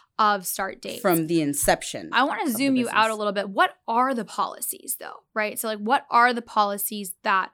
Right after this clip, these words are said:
Speaker 1: we need to have in place as a entrepreneur,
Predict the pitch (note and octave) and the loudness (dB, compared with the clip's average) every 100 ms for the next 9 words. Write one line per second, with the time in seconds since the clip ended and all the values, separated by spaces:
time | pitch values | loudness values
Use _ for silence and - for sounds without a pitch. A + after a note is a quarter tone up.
0 | _ - G#3+ G#3 G3 G3+ - F#3 F#3 F#3+ | _ -12 -6 -4 -6 -8 -4 -4 -4 -10
1 | F#3 F3 F#3+ - - F#3 F#3 F#3 F3+ - | -10 -10 -10 -10 -2 0 0 -4 -12 -8
2 | G3 F#3 F#3+ - _ _ _ - F#3+ F#3 | -6 -6 -8 -12 _ _ _ -4 -4 -4
3 | - G#3 A#3+ B3+ B3 | -6 -4 0 2 0